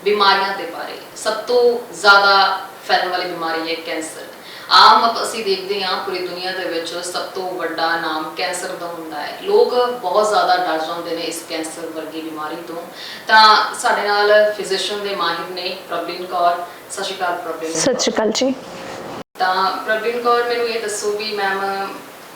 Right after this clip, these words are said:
Speaker 1: ਜਿਹੜਾ ਕਿ ਕੈਂਸਰ ਹੈ, ਜਿਹੜੇ ਲੋਕ ਇਸ ਤੋਂ ਡਰ ਜਾਂਦੇ ਨੇ, actually ਇਹ ਹੁੰਦਾ ਕੀ ਹੈ ਕੈਂਸਰ?
Speaker 2: ਕੈਂਸਰ, ਅਮ, ਅਗਰ ਮੈਂ ਸਰਲ ਭਾਸ਼ਾ ਵਿੱਚ ਸਮਝਾਵਾਂ, ਜਾਂ ਤੇ ਇਹਦਾ ਮਤਲਬ ਹੈ ਕਿ ਤੁਹਾਡਾ ਕੋਈ ਬਾਡੀ ਦਾ ਨਾਰਮਲ ਟਿਸ਼ੂ ਹੀ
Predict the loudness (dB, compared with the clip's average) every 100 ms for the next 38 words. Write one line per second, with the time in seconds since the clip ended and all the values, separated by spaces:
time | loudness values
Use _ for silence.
0 | -10 -4 -2 0 -2 -2 -2 -2 -4 -4
1 | -4 -8 -14 -18 -18 -12 -2 0 2 2
2 | 2 0 -4 -4 -2 -2 -2 -6 -6 -8
3 | -8 -8 -8 -6 -4 -4 -2 -2 -2 -2
4 | -4 -8 -10 -12 -14 -16 -16 -18 -18 -20
5 | -20 -20 -18 -18 -18 -18 -18 -16 -4 0
6 | 2 2 2 4 4 4 2 0 -2 0
7 | 2 4 4 4 6 6 4 2 0 2
8 | 2 2 2 2 2 2 2 2 2 2
9 | 2 4 4 2 2 0 -2 -8 -8 -2
10 | 2 2 2 2 2 4 2 4 4 4
11 | 2 2 0 2 2 4 2 2 4 4
12 | 4 4 4 4 4 4 4 2 2 2
13 | 2 2 4 4 2